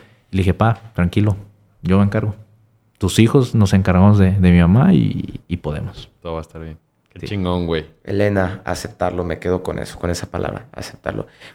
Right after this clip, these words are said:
Speaker 3: Pues Isaac, te agradecemos mucho
Speaker 1: Y negociarlo,
Speaker 3: la,
Speaker 1: y negociarlo.
Speaker 3: y negociarlo, y negociarlo. Aceptarlo y negociarlo. Eh, te, te agradecemos muchísimo, eh, que hayas aceptado la, la invitación. La verdad es que yo me quedo, eh, con mucho, me quedo más consciente yo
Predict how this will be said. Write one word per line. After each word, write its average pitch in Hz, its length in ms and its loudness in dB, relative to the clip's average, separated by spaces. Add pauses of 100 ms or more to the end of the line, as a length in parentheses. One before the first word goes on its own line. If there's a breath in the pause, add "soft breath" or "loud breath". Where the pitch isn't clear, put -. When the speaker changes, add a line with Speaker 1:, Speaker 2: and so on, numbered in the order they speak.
Speaker 3:
Pues 107 140 0
Isaac, 113 320 -2
te 107 60 -4
agradecemos 101 500 -2
mucho 107 200 -2
Speaker 1:
Y - 20 0
negociarlo, 90 440 0
Speaker 3:
la, 85 40 0
Speaker 1:
y 82 40 2
negociarlo. 85 260 0
Speaker 3:
y 98 40 -2
negociarlo, 92 480 -2 (220)
y 92 40 -6
negociarlo. 87 640 -8 (380)
Aceptarlo 92 400 -4
y - 20 0
negociarlo. 85 500 -4
Eh, - 100 -6 (100)
te, - 140 -8
te - 120 -4
agradecemos 101 840 -2
muchísimo, 95 1000 -2 (480 loud breath)
eh, - 160 -10
que - 160 -4
hayas 90 140 -2
aceptado 87 320 -4
la, 87 280 -6
la 90 60 -4
invitación. 87 600 -2
La 95 60 0
verdad 87 160 0
es 85 80 -4
que 92 140 -6
yo 90 100 0
me 90 140 -2
quedo, 87 340 -2 (420 soft breath)
eh, - 300 -6
con 90 180 -2
mucho, - 460 -2
me 87 220 -4
quedo 95 240 0
más 92 420 0
consciente 90 680 -4
yo 85 340 -2